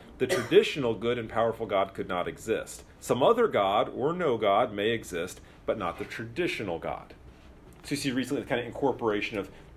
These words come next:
pointless aspect of the evil. Like, may-, maybe there is a necessary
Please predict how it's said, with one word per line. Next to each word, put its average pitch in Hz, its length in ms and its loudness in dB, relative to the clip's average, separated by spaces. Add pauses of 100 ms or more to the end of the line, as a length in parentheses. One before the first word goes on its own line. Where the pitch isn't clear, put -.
pointless - 600 -2
aspect 90 500 -4
of 80 100 -8
the - 140 -12
evil. 76 180 -8
Like, 87 120 -8
may-, 156 240 -2 (200)
maybe 175 260 2
there 160 180 2
is 131 120 -2
a 113 100 2
necessary 104 840 -4